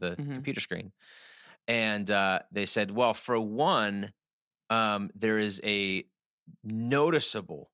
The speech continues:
Speaker 1: tangible difference in the pace in which Lauren talks versus what
Speaker 2: Yeah.
Speaker 1: you usually, what we're
Speaker 2: <laughs>
Speaker 1: used to, right?
Speaker 2: Uh-huh.
Speaker 1: Not that one is right or wrong, but, um,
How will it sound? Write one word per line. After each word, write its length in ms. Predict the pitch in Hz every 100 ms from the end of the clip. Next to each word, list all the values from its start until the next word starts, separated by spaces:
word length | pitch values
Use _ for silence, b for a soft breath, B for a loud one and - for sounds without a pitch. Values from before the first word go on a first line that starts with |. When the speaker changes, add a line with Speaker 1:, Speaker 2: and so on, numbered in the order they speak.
| _ _ _ _ _ _ _ -
Speaker 1:
tangible 640 | - 147 156 143 135 110
difference 680 | 92 104 - 95 87 - - -
in 200 | 104 98
the 100 | 95
pace 640 | - - 110 110 - - - _ _ _
in 160 | 107 107
which 360 | 104 95 - -
Lauren 340 | 101 101 98
talks 380 | - 101 95 -
versus 540 | 98 95 - 95 87 -
what 140 | - 165
Speaker 2:
Yeah. 80 | 98
Speaker 1:
you 200 | 104 101
usually, 500 | - 190 240 98 95
what 220 | 117 120
we're 280 | 113 120 113
Speaker 2:
<laughs> 220 | 98 117
Speaker 1:
used 240 | 120 - -
to, 200 | 85 82
right? 200 | 104 120
Speaker 2:
Uh-huh. 100 | 143
Speaker 1:
Not 100 | 147
that 140 | 175
one 200 | 123 143
is 140 | 131 110
right 200 | 117 110
or 160 | 104
wrong, 500 | 98 151 131 101 90 - B B B
but, 300 | 131 117 - - b b -
um, 420 | 120 110 104 95